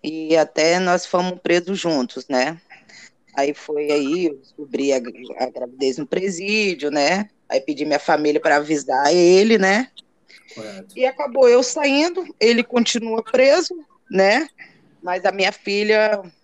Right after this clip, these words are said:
Speaker 1: vai ver ele só com, com a sogra, né? Mas não
Speaker 2: Vocês
Speaker 1: quero mais contato nenhum com ele.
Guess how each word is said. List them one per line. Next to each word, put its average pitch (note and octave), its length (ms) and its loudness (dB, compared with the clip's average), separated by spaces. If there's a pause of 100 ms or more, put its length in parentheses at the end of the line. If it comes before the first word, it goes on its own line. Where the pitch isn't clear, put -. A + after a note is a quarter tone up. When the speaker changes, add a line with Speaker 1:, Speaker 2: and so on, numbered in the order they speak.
Speaker 1:
vai F3+ 160 0
ver F3 400 -6
ele G3+ 140 -8
só A3 240 -8
com, A3 460 -12
com - 120 -10
a G#3 80 -8
sogra, C3+ 480 -8
né? E3 300 -6 (260)
Mas E3 300 -2
não F3+ 100 2
Speaker 2:
Vocês G#3+ 100 -2
Speaker 1:
quero F#3+ 220 -2
mais F3+ 180 -8
contato F3+ 460 -6
nenhum G#3 280 2
com A3+ 220 2
ele. F3+ 360 2